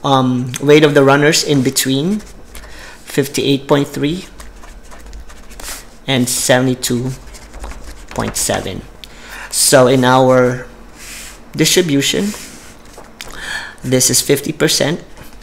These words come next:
and one standard deviation away from the mean is fifty-eight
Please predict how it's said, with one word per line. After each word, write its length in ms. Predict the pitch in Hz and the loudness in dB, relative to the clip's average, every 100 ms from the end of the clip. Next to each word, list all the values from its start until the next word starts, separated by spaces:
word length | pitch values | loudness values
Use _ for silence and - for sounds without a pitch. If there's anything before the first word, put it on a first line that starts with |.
| - - - - - - - - - - | -18 -16 -16 -14 -14 -16 -18 -20 -20 -14
and 640 | - 135 135 135 135 131 131 | -4 0 2 2 0 0 0
one 320 | 135 139 170 | 4 4 4
standard 460 | - - 147 147 143 | 0 2 4 4 4
deviation 500 | 143 139 143 - 139 | 2 2 2 2 0
away 200 | 139 139 | 0 0
from 200 | 139 131 | 0 0
the 80 | |
mean 260 | 131 143 156 | 0 0 -2
is 220 | - - | -4 -6
fifty-eight 720 | - 151 - 135 131 151 - | -4 -6 -4 -4 -2 -2 -4